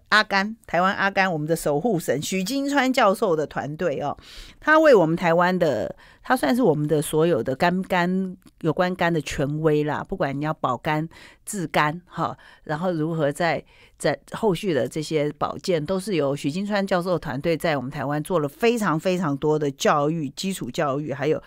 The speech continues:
早期发现的这个功能哦。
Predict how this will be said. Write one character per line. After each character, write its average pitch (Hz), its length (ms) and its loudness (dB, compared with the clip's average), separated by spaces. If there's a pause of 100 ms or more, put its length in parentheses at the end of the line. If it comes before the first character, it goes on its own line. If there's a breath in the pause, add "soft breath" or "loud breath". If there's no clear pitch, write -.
(260 loud breath)
早 139 180 4
期 156 220 -2
发 170 240 2
现 180 200 -4
的 127 140 -2
这 160 120 -6
个 - 340 -8 (340 soft breath)
功 185 300 6
能 131 220 -2
哦。 139 220 -6